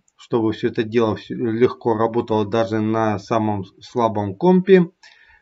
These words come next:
ноутбуке. Давайте рассмотрим персонажей сначала в ZBrush, э, потом рассмотрим их, э, в Blender,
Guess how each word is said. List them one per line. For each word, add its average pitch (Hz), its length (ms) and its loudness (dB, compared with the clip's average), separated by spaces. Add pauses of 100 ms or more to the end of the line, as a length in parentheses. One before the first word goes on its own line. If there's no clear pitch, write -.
(220)
ноутбуке. 120 760 4
Давайте 127 640 0
рассмотрим 123 560 -2
персонажей 117 600 -2
сначала 113 460 -2
в 98 80 -6
ZBrush, 170 540 2 (480)
э, 104 400 -6
потом 131 400 -2
рассмотрим 120 600 -2
их, - 220 -8
э, 110 40 -6
в 98 460 -10
Blender, 101 440 -4